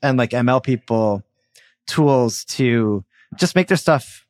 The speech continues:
more reliable. And it has to be simpler, maybe, or it's just a slightly different audience.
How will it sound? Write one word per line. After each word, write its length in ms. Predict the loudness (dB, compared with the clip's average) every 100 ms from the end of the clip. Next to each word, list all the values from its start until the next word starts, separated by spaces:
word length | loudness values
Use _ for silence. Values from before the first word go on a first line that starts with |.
| _
more 220 | 2 2
reliable. 680 | 4 4 4 2 2 -2 0
And 80 | 2
it 100 | 2
has 260 | 2 0 -2
to 100 | -2
be 140 | 0
simpler, 840 | -2 -4 -4 -2 0 0 2 -2 -6 _ _ _ -6
maybe, 360 | -2 0 2
or 60 | 2
it's 100 | 2
just 180 | -2 -2
a 180 | -4 0
slightly 200 | 0 0
different 180 | 2
audience. 600 | 2 4 2 0 -4 -10